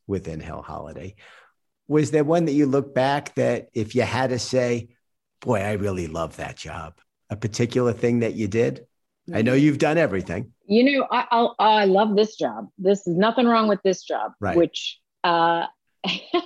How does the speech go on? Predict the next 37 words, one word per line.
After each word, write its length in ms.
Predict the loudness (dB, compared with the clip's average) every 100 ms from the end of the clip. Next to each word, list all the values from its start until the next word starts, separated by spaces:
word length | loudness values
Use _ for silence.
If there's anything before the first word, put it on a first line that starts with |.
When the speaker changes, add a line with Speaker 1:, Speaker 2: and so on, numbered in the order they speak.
| -8 _ -14 -6 2
Speaker 2:
And, 180 | 2 4
and, 220 | 4 6
you 100 | 6
know, 260 | 6 4
it's 200 | 2 -4
funny 280 | -6 -2 -2
because 280 | 0 0 -2
I 100 | -4
never, 580 | -4 -4 -2 0 0 0
I 80 | 0
wasn't, 340 | 2 0 -2
like, 220 | -6 -6 -4
one 140 | -2
of 60 | -2
those 160 | -2 -6 _
people 340 | -4 -2 0 2
who 200 | 2 0
from 320 | -4 -4 -8 -12 _ _ _ _ _ _ -20 -14
day 260 | 0 4 4
one, 440 | 2 -2 -4 -8 -12 _ _ _ _ _ _ _
uh, 320 | 0 0 -2 -6 _ _ _ 2
it 60 | 4
was 120 | 6
never 240 | 4 4
my 160 | 2 2
goal 400 | 4 4 4 0
to 80 | -8
be 460 | -4 -4 -2 -4 -8 _
C 360 | -4 -2 0
E 40 | 2
O. 60 |
I 120 | 2 2
wanted 320 | 0 0 -2
to 60 |
grow 760 | -2 -4 -2 0 0 2 0 -2
and 280 | -6 -8 -6
learn 560 | -4 -2 -2 0 -2